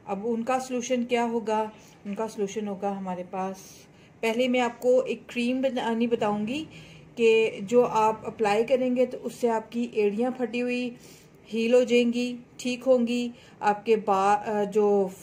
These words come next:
sorry, पाँव हैं आपके,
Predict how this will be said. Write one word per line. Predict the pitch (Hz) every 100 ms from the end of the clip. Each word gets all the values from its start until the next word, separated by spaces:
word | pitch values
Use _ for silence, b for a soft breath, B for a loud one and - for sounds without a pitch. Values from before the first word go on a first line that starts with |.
| - 202 180 175 170 165 160 - -
sorry, | 185 175 208 185 - B B B - -
पाँव | - 190 220 262
हैं | 277
आपके, | 262 226 - 254 311